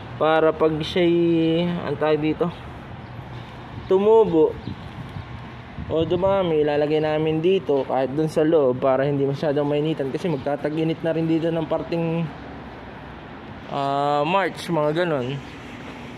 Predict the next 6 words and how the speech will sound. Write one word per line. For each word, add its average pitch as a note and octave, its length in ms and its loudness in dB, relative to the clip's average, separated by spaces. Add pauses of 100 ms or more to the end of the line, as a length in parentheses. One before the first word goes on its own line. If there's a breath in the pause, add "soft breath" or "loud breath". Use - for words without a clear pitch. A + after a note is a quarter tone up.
(1300)
Hindi E3+ 160 4
na F3+ 160 2
kami F#3 160 2
bibili E3 400 4
sa D#3+ 140 4
labas. C3+ 500 0